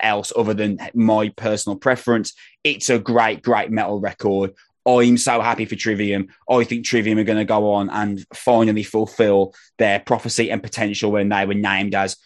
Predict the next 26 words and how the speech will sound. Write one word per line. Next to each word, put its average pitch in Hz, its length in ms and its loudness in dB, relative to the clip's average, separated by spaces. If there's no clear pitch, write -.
the 113 180 2
next - 400 0
great 104 360 0
metal 104 260 0
band 98 320 -2
in 101 80 -4
the 98 100 -4
early 98 140 -4
two 101 180 -6
thousands, 95 440 -2
and 101 100 -4
then 98 80 -4
it 95 140 -6
didn't 98 180 -10
quite 101 260 0
end 101 160 -4
up 92 80 -10
happening. 110 380 -2
I 110 120 0
think 110 180 -4
it 120 160 -6
is 127 320 4
going 113 320 2
to 101 80 -4
happen 104 400 0
now 98 260 2